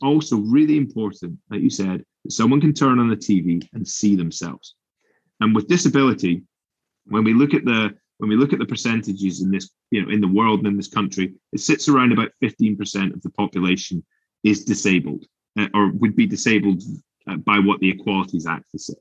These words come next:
says, essentially. Um, and there is not fifteen percent of people on T V who are disabled. That is just, we are way beyond, you know, way, way, way back from where we need to be. But we're making fantastic inroads.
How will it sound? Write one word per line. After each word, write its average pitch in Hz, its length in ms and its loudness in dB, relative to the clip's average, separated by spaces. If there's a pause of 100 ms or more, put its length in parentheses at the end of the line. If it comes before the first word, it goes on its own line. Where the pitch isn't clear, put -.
(240)
says, 90 300 0
essentially. 82 520 -6 (600)
Um, 117 400 2 (580)
and 127 180 4
there 131 160 4
is 113 140 2
not 123 460 2
fifteen 104 360 -2
percent 95 460 -4 (280)
of - 140 -4
people 98 300 0
on 92 160 0
T 95 180 2
V 85 300 -2
who 98 80 -2
are 87 80 -2
disabled. 82 500 -6 (280)
That 107 200 0
is 92 200 -2
just, 92 360 -2
we 120 160 4
are 98 300 0 (260)
way 107 680 4 (200)
beyond, 101 440 0
you 110 120 -2
know, 92 160 -2
way, 113 280 2 (420)
way, 113 240 2
way 101 200 2
back 98 380 -4
from 98 120 -2
where 98 140 0
we 92 100 0
need 92 220 0
to 80 80 -12
be. 85 280 0 (460)
But - 340 0
we're 107 200 2
making 101 340 -2
fantastic 104 680 -4
inroads. 87 520 -2